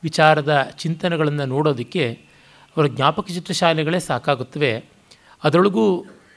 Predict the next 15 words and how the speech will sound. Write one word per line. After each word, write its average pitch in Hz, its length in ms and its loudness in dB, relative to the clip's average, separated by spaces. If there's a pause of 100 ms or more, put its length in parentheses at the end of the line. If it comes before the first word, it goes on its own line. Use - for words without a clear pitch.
(320)
ಸ್-, - 300 -14 (180)
ಕಲೋಪಾಸಕರು 196 800 4
ಅನ್ನುವ 165 340 2
ಎರಡನೇ 151 400 0
ಸಂಪುಟದಲ್ಲಿ 151 880 -2 (260)
ಅವ್ರು 190 180 4
ಹೇಳ್ತಾರೆ, 170 380 2 (1300)
ರಸಿಕರೆಂದರೆ 185 720 2
ಎಂಥವರು 165 560 0
ಅಂತ. 135 200 -8 (1040)
ರಾಸಿಕ್ಯ 185 520 2
ಬಹಳ 160 260 4
ಮುಖ್ಯ. 151 520 -2 (720)
ಚಿತ್ತಾರ್ದ್ರೀಕರಣ 202 920 6
ಆಗಬೇಕು. 139 760 2